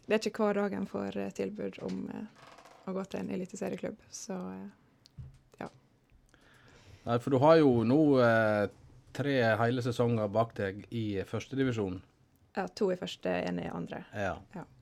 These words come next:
Speaker 2: Og Volda holder jo et, eh, for å si det slik, et anstendig nivå. De var jo, som du sa, helt i toppen, eh, i sin, eh, avdeling.
Speaker 1: Mm.
Speaker 2: Og du er jo linjespiller,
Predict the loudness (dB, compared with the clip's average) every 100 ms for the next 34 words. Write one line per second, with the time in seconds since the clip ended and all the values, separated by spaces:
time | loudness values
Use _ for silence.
0 | _ -20 -20 -20 -16 0 2 4 4 6
1 | 6 4 2 0 2 2 0 0 2 2
2 | 2 -2 -4 -2 2 2 2 0 0 -4
3 | -4 -4 0 2 4 4 4 4 6 4
4 | 2 0 0 0 -4 0 0 0 -2 -6
5 | -6 -6 -6 -6 -8 -8 -10 -14 -16 -20
6 | -14 -8 -8 -8 -10 -8 -10 -12 -16 -10
7 | -6 -2 -2 -4 -12 -8 -6 -6 -10 -14
8 | _ -20 -20 -20 -20 -20 -20 -20 -20 -20
9 | -20 -20 _ -6 2 10 12 12 12 8
10 | 6 4 6 6 8 6 4